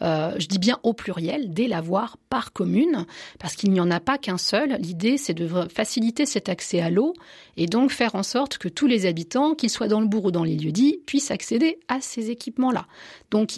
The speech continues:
il est très fréquent d'avoir un lavoir dans le bourg, mais également des lavoirs disséminés dans les lieux-dits les plus importants ou,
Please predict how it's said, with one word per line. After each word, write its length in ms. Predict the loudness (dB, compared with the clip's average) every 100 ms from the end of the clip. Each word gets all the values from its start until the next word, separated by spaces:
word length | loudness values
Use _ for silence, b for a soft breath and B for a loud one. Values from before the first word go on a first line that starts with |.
| -2
il 120 | 0
est 120 | 0
très 220 | -2 -2
fréquent 500 | -2 -4 -4 -2 0 0
d'avoir 420 | 0 0 0 0
un 120 | -4 -2
lavoir 480 | -2 -2 -2 -2
dans 180 | -4 0
le 140 | 0 0
bourg, 400 | 0 -2 -4 -10 B B B 2
mais 220 | 4 4
également 540 | 2 2 0 2 2
des 140 | 2 0
lavoirs 400 | -2 0 0 0
disséminés 640 | -6 -4 -2 0 2 2
dans 180 | 2 0
les 140 | 0
lieux-dits 360 | 2 0 0 -2
les 120 | -2
plus 240 | -2 -2
importants 600 | -2 -2 -6 0 0 0 -6 _ 2
ou, 200 | 2